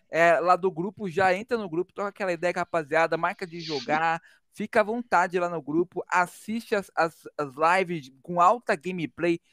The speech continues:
do Brunex. E olha só, também outro detalhe: tem o, aqui o Cortes Hora do Birico, se inscreva lá que vai sair os cortes desse podcast aqui sensacional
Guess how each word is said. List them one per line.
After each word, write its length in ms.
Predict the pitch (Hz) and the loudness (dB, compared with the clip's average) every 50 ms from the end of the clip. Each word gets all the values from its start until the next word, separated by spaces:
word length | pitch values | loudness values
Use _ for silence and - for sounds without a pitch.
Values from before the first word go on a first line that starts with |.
| _ _ _ | _ _ _
do 220 | - 131 160 196 | -4 -2 -2 -2
Brunex. 680 | 170 175 160 151 131 135 147 175 190 202 - - - _ _ _ - _ | 0 -2 -2 -2 0 2 2 2 2 0 -4 -16 -20 _ _ _ -18 _
E 100 | - 165 | 6 8
olha 240 | 196 214 226 226 220 | 10 10 10 8 6
só, 300 | 214 - - 196 151 113 - _ _ _ _ _ _ _ _ | 4 2 4 4 4 4 2 _ _ _ _ _ _ _ _
também 580 | - 196 226 226 180 151 190 214 226 233 233 220 - _ | 2 2 4 4 2 2 4 4 4 0 0 -2 -4 _
outro 460 | 196 214 233 233 - - 233 240 226 | 0 0 0 0 -6 -8 -6 -6 -6
detalhe: 680 | 185 170 226 233 - _ 214 190 190 190 175 147 135 | -2 -2 -2 -2 0 _ 2 4 6 4 4 2 -2
tem 260 | 120 - - 196 233 262 | -6 -6 -6 -6 -4 -6
o, 120 | 254 196 - | -6 0 2
aqui 340 | 165 - - - - 214 240 | 2 2 2 0 -8 -8 -8
o 340 | 226 - 185 190 185 175 - | -6 -6 -4 -4 -4 -4 -2
Cortes 440 | - 202 190 214 233 - - 214 196 | 2 4 4 4 4 2 -6 -2 0
Hora 160 | 208 220 214 | 2 2 0
do 100 | 185 214 | -2 -6
Birico, 420 | 185 233 240 208 214 202 - - | -8 -6 -6 -6 -6 -8 -8 -10
se 100 | - 196 | -12 -12
inscreva 380 | 170 - _ 202 214 226 220 202 | -12 -4 _ 2 2 4 4 4
lá 220 | 175 175 190 - - _ _ _ _ | 6 6 4 2 0 _ _ _ _
que 120 | _ - 175 | _ -8 -6
vai 100 | 180 202 | -6 -4
sair 160 | - - 202 | -4 -4 -4
os 140 | 240 - - | -4 -6 -8
cortes 420 | _ - 180 185 214 240 - - | _ 4 6 6 6 4 2 -4
desse 220 | 185 185 180 - - | -8 -8 -8 -8 -2
podcast 500 | - 170 170 - - - 180 170 - 175 | 0 0 0 0 -4 -6 -6 -6 -6 -12
aqui 140 | - 190 | -16 -16
sensacional 880 | 175 - - 220 233 254 - - 214 214 214 - 196 170 165 170 185 208 | -16 -10 -8 -8 -8 -8 -2 -2 -2 -2 0 -4 -4 0 2 2 0 0